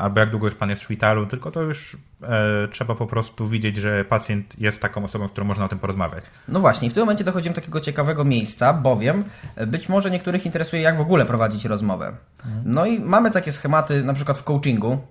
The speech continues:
Speaker 2: z którego wiele osób się śmieje, ale mówię o evidence-based coaching.
Speaker 1: Mhm.
Speaker 2: E, no to mamy coś tak-, taką technikę właśnie zadawania pytań, bo osoby o kim lubią mówić najczęściej? No o sobie.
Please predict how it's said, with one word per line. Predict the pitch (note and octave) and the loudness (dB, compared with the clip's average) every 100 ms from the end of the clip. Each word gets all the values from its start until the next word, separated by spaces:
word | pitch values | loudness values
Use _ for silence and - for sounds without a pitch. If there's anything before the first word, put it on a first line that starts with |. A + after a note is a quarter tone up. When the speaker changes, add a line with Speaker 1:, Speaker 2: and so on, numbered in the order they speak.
| - - - | -18 -20 -20
Speaker 2:
z | - | -6
którego | C3 A#2+ | -2 0
wiele | A#2+ A#2+ | 2 2
osób | A2+ A#2 | -2 -4
się | A#2+ | -2
śmieje, | A#2+ G#2 A#2+ D3+ - | 0 2 2 0 -2
ale | A#2+ B2+ | 0 0
mówię | C3 C3 A2 | 0 2 2
o | B2 A#2+ | 2 2
evidence-based | C3+ C3 B2+ B2+ G#2+ G#2+ A#2 | 2 2 2 2 0 -2 -2
coaching. | - C3 C3 F#3 C3 | 0 0 0 -2 0
Speaker 1:
Mhm. | A2+ C3+ D#3+ | 0 0 -2
Speaker 2:
E, | A2 A2+ | 0 0
no | D3+ | 0
to | F3 | 2
mamy | F3 F3+ | 2 2
coś | F3+ | -2
tak-, | F3 - | -4 -4
taką | D#3+ D#3 | -6 -4
technikę | D3+ F3+ F3 | -2 -2 0
właśnie | E3 D3 | 0 0
zadawania | D3 D3 C#3 | 2 4 4
pytań, | C3+ C3+ G2 - - - | 2 0 0 -4 -12 -6
bo | C#3 - | 0 0
osoby | - G3 F#3 F#3 - | 2 2 2 0 -2
o | D3 | -2
kim | A#2+ | 0
lubią | G#2+ G2+ | 0 0
mówić | G2+ G#2 G2 | -2 -2 -6
najczęściej? | G2 F#2+ - F#3+ | -6 -6 -4 0
No | - | 0
o | |
sobie. | - G#2+ - | 2 0 -2